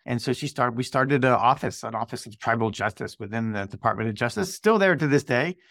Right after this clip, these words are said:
Um, that is there to advocate legally for the, um, rights of the American Indian tribes,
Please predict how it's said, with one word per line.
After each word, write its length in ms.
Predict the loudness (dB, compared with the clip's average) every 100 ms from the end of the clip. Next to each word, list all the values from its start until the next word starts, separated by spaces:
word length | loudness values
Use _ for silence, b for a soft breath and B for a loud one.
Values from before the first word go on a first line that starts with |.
| b
Um, 540 | 2 4 6 4 4
that 220 | 4 4 2
is 140 | 0
there 180 | 2 2
to 80 | 4
advocate 520 | 2 0 -2 -6 -6 _ _
legally 480 | -4 -4 -4 -8 -8
for 240 | -6 -4
the, 340 | -2 -2 -2 -2
um, 240 | -2 0
rights 280 | -2 -2 -6
of 180 | -8 -6
the 60 |
American 360 | -4 -2 -4 -6
Indian 280 | -8 -8 -8
tribes, 500 | -4 -4 -4 -8